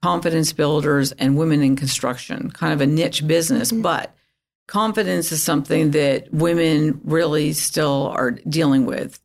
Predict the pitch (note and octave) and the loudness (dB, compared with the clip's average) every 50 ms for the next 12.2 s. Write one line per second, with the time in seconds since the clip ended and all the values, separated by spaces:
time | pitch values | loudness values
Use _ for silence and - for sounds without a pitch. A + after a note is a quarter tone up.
0 | - - E3 D#3+ D#3+ D#3+ D3+ D#3+ D#3+ D#3 D#3+ D3+ - D#3+ E3 D#3+ D3+ - D3+ - | -4 -2 0 0 2 0 0 0 0 0 0 0 -2 0 0 2 2 0 -2 -4
1 | - - _ - - E3+ D3+ D3 C#3+ C#3 C3+ - D3+ D3+ D#3+ D3 - - C3+ B2 | -12 -20 _ -6 -2 0 2 2 2 2 0 0 -2 -2 -2 -2 -4 -4 -2 -2
2 | - - - - _ _ _ _ - - - E3+ D#3+ D#3+ C#3 B2 C3 - G3+ G#3+ | -2 -4 -6 -16 _ _ _ _ -12 -6 -2 0 0 0 0 0 0 0 0 0
3 | G3 G3 F#3 F#3 F3+ D#3+ - F3+ E3 D#3 D3+ D3 D3+ - D#3+ D#3 D3+ D3+ - D#3 | 0 -2 -2 -2 -2 -2 0 -2 0 0 -2 -2 -2 -2 -2 -2 -2 -2 -2 0
4 | D#3 D3+ D3+ D3+ D3+ D3+ - - - _ _ - - - D3+ D3+ C#3+ D3+ C#3+ C#3 | 2 2 2 2 0 -2 -4 -12 -20 _ _ -6 -2 -2 0 0 0 0 0 -2
5 | C#3 D#3+ D3 B2 C3 B2 B2 - - F#3+ F3+ E3+ E3 E3 - D#3+ D3 D3 D3 C#3+ | -2 0 0 0 2 0 -2 -2 -2 -2 0 0 -2 -2 -2 -2 0 0 0 0
6 | C#3 - - C#3 C#3 C3+ B2 B2+ D3 C#3 - - A3 G#3 - G3 - - E3+ E3 | -2 -2 -2 -2 -2 -2 -2 -2 -4 -4 -2 -2 -2 -2 -2 -4 -4 -2 0 0
7 | D#3 D3+ D#3 D#3 D3+ D3 C#3 C3+ D3 C#3 - - _ _ _ - - - D3+ D3 | 2 2 0 0 2 2 2 2 0 -2 -6 -18 _ _ _ -4 0 0 2 2
8 | C#3+ C#3+ C#3+ C#3+ C#3 C#3 C3+ C#3 - - - - - - C#3+ C#3 - C#3+ D3 - | 2 2 2 2 2 0 0 -2 -4 -6 -8 -6 -2 -2 -2 -2 -2 -2 -2 -2
9 | - - E3+ D#3 C#3 - F#3 F3 E3+ - D3+ C#3 - - E3+ D3+ D3+ D3+ D3 C#3 | -2 -2 -2 -2 0 2 0 0 2 0 0 0 0 0 0 0 0 0 2 2
10 | C3+ C#3+ D3 D3+ D#3+ E3 D#3+ D3 C3+ C3 C#3 C#3+ C#3 C3+ - B3 C4 B3+ C4 G#3+ | 2 4 2 2 2 0 0 0 2 2 2 2 0 2 2 0 0 0 -4 -8
11 | D3+ - D#3 C#3 - D3+ C3 B2+ B2 A#2+ - - - - - C3+ C3+ C3+ - - | -4 -4 -4 -2 -2 -2 -2 0 -2 0 -2 -2 -4 -2 -4 -4 -4 -2 -2 0
12 | B3+ A#3+ - B2+ | 0 -2 -2 -4